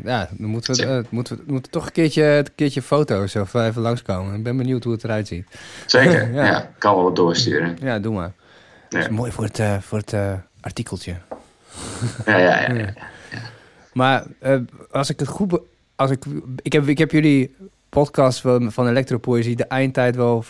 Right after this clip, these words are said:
Speaker 1: eh, wel veel geluisterd. Want
Speaker 2: Ja.
Speaker 1: dat doen jullie ook,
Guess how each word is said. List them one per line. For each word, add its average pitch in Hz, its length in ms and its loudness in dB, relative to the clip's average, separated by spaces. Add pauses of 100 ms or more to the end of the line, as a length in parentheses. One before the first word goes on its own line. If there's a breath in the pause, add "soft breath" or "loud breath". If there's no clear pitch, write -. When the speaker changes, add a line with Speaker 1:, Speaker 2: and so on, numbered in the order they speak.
Speaker 1:
eh, 120 140 -2
wel 113 160 0
veel 123 240 0
geluisterd. 131 720 0 (240)
Want 117 260 -4
Speaker 2:
Ja. 85 180 4
Speaker 1:
dat 123 140 2
doen 135 120 4
jullie 120 180 4
ook, 131 320 2